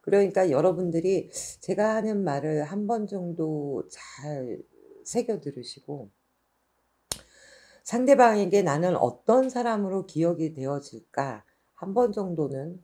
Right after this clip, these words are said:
고민을 해보시는 게 어떨까. 그리고 너무 억울하고 분하고 견딜 수 없고 못된 인간을 만나서 불똥이 나한테 치는 경우는 또 만신 선생님들을 찾아가서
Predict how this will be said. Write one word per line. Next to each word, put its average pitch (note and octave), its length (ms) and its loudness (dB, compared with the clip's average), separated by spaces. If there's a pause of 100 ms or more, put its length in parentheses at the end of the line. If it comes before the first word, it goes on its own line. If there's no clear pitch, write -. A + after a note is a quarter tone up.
고민을 D#3 460 -2
해보시는 E3+ 540 -8
게 B2+ 100 -8
어떨까. G#2 640 -12 (440)
그리고 - 300 2 (240)
너무 A3+ 540 8
억울하고 G3+ 880 4
분하고 F3+ 580 -2
견딜 D3+ 380 -4
수 E3+ 180 -8
없고 F3+ 460 -8 (580)
못된 F3+ 480 2
인간을 F3+ 480 0
만나서 D3 760 -6 (640)
불똥이 G3 500 0
나한테 D3 520 -4
치는 A3 520 -6
경우는 C#3+ 760 -8 (380)
또 F#3+ 200 2
만신 D#3+ 800 -2
선생님들을 F#3 880 -4
찾아가서 C#3+ 800 -12